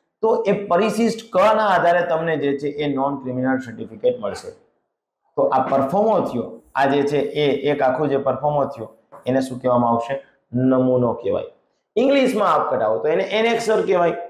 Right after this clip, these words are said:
ઘણીવાર જે છે એ નોન ક્રિમિનલ certificate આપણે ઇંગ્લિશમાં કઢાવતા હોય તો ત્યાં જે છે એ પરિશિષ્ટ ના આવે,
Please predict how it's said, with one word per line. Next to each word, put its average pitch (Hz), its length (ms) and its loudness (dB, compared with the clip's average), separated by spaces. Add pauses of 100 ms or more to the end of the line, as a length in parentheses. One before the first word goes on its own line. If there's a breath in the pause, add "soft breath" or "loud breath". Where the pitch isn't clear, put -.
(400)
ઘણીવાર 151 340 2
જે 147 160 0
છે 156 80 0
એ 147 180 0
નોન 147 240 0
ક્રિમિનલ 151 280 -2
certificate 143 440 -2
આપણે 147 200 0
ઇંગ્લિશમાં 151 480 -4
કઢાવતા 156 360 2
હોય 120 300 -2 (200)
તો 143 160 -2
ત્યાં 151 240 0
જે 143 120 2
છે 151 120 0
એ 147 140 0
પરિશિષ્ટ 170 600 -2
ના 175 100 0
આવે, 98 260 -2